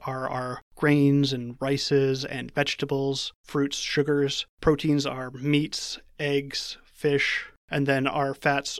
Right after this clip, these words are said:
are things like oils and actual fat. And I grew up as a child of the eighties, so fat was definitely something that was demonized in my house, and we are now realizing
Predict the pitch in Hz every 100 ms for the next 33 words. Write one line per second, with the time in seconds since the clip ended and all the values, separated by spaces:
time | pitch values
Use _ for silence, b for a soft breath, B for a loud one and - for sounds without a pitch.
0 | - 139 135 143 135 - 135 131 - 147
1 | 139 131 127 131 127 - - 139 123 120
2 | 123 - - - 131 - 135 - 180 123
3 | - _ 143 - - 214 247 247 208 165
4 | 143 - 170 160 143 139 143 156 180 175
5 | - - 135 127 127 - - 160 165 143
6 | 139 127 - - 156 - 147 143 156 147
7 | 151 143 139 131 127 - - 143 160 175
8 | 175 180 175 180 170 170 185 185 - 147
9 | 135 139 139 135 147 143 143 139 131 -
10 | 143 139